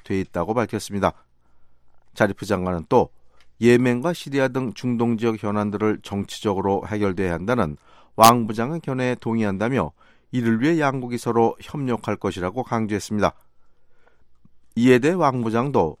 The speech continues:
서아시아와 북아프리카의 북안전 상태가 지속되지 말아야 한다는 데 동의했다며 이 문제는 정치적으로 풀어야만 한다고 지적했습니다. 왕 부장은 아울러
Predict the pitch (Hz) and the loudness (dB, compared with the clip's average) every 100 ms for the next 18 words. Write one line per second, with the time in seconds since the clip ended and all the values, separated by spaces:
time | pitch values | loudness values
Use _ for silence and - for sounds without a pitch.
0 | - - - 143 135 - 123 151 175 151 | -16 -12 2 6 6 4 2 2 -2 -2
1 | 139 - - 117 123 120 120 - - - | -2 -2 -8 -6 0 2 2 -2 -16 -2
2 | 117 113 110 110 - 90 110 104 104 107 | 0 2 0 0 -2 -8 -10 -6 2 2
3 | 104 - 107 - 107 101 101 95 98 95 | 2 -4 -8 -6 -6 -2 0 2 2 0
4 | 95 98 92 98 92 - 90 90 82 - | -2 -2 0 0 -2 -4 -6 -6 -6 -4
5 | 123 95 76 - - - - 98 95 95 | -2 -2 -2 -10 -20 -20 -10 -4 -2 0
6 | 127 98 67 _ - - - - 101 - | 0 0 -4 _ -20 -20 -6 -2 -2 -4
7 | 98 95 87 90 87 - - - 120 101 | -4 -2 -2 0 -2 -2 -10 -4 0 0
8 | 92 85 82 76 78 113 117 98 104 - | 0 -4 -6 -6 -8 -6 -6 -6 -8 -8
9 | 101 90 - - - - - - - - | -2 -2 -4 -20 -20 -20 -20 -20 -20 -20
10 | - _ - 104 98 95 90 85 87 117 | -20 _ 0 0 2 0 -2 -2 0 0
11 | 80 | 0